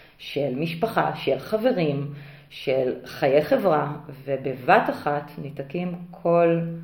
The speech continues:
חוטי השייכות שלך, ואתה צריך באיזשהו מקום, אה, להמציא את עצמך מחדש, וזה לא רק בפלח אחד בחיים, זה בכל אספקט בחיים שלך. וזה מאוד מאוד קשה, וזה מאוד מאוד בוג-,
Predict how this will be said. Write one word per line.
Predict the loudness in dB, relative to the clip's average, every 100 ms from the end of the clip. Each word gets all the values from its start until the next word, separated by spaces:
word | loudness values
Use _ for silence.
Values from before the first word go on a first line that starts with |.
| -14 -20
חוטי | -10 -8 4 6
השייכות | 6 4 0 0 -2 -4 0
שלך, | -2 -2 -6 -6 -8 -14 -20 -20 -20 _ _ -2
ואתה | -2 0 -6
צריך | -2 0 2
באיזשהו | 2 0 0 -2
מקום, | -2 0 0 2 2
אה, | 2
להמציא | 2 2 0 -2
את | 0
עצמך | -2 -4 -6 -6
מחדש, | -6 -4 0 2 0
וזה | 0 2
לא | 2
רק | 0
בפלח | -4 -2 -2 -2
אחד | -6 -4 -2 -4
בחיים, | -6 -6
זה | -8
בכל | -10 -14 0 4 6 6 4 -4 -14 -20 -12
אספקט | -12 -4 -4 -4
בחיים | -8 -4 -4 -2
שלך. | -4 -6 -8 -10 -16 -20 -20 -20 _ _ -10
וזה | -4 -2
מאוד | 0 0
מאוד | -2 -2
קשה, | -4 -6 -4 -4 -6 -14 -16
וזה | -10 -8
מאוד | -2 0 0
מאוד | -2 -2
בוג-, | -4 -2